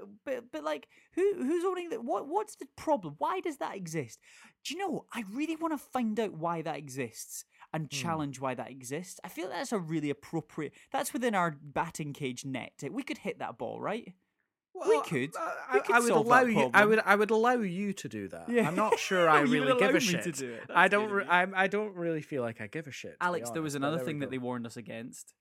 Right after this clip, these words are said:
Speaker 2: What was
Speaker 1: which
Speaker 2: that?
Speaker 1: was the sex scene.
Speaker 2: Oh, yeah, and there was one, and I clocked that, and I went, "Oh, yep, well,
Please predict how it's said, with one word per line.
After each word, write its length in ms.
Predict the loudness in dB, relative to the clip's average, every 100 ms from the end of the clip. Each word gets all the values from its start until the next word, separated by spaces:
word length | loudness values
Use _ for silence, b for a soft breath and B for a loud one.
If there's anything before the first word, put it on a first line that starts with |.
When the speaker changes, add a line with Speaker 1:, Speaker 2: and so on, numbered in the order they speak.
| _ -14
Speaker 2:
What 160 | -10
was 80 | -8
Speaker 1:
which 80 | -8
Speaker 2:
that? 80 | -10
Speaker 1:
was 100 | -12
the 100 | -12
sex 360 | -8 -8 -10
scene. 320 | -14 -12 -12 -16 _ _ -6
Speaker 2:
Oh, 100 | -2
yeah, 220 | -2 -2
and 100 | -6
there 80 | -8
was 260 | -8 -8
one, 140 | -12 -12
and 100 | -14
I 60 |
clocked 360 | -10 -12 -12 -12
that, 200 | -12 -12
and 80 | -14
I 60 |
went, 180 | -14 -14
"Oh, 120 | -14
yep, 240 | -12 -12 -12
well, 220 | -12 -12